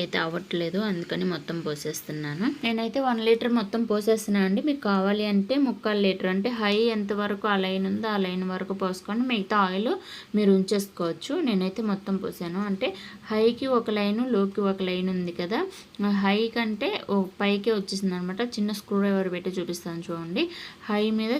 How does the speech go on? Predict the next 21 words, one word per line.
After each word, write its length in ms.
చిన్న 220
ఒక 120
హాఫ్ 420
ఇంచ్ 320
అంతా 320
ఎక్కువ 220
పోసాను 420
అనమాట. 320
పోసినా 380
ఏం 80
కాదు, 180
మనకి 380
ఆయిల్ 220
మిషన్కి 360
బాగా 300
అబ్జర్వ్ 400
చేసుకుంటది, 640
చాలా 220
రోజులు 380
ఉంటది 280
అనమాట. 320